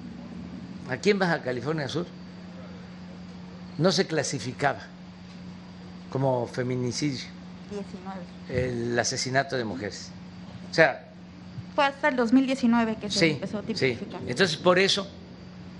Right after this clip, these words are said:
Speaker 1: se, eh, registra, pues, un incremento, porque, eh, este, eh,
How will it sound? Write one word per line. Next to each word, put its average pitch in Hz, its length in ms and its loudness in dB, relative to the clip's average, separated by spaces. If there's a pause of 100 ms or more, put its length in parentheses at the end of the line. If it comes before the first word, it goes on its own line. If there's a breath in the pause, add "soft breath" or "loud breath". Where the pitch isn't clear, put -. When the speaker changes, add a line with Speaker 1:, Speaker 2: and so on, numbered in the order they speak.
(440)
Speaker 1:
se, 127 520 0
eh, 120 260 -2
registra, 143 720 0 (160)
pues, 104 260 -6
un 113 140 -2
incremento, 143 720 0 (400)
porque, 127 380 2 (1300)
eh, 110 500 0
este, 98 460 -2
eh, 90 40 -8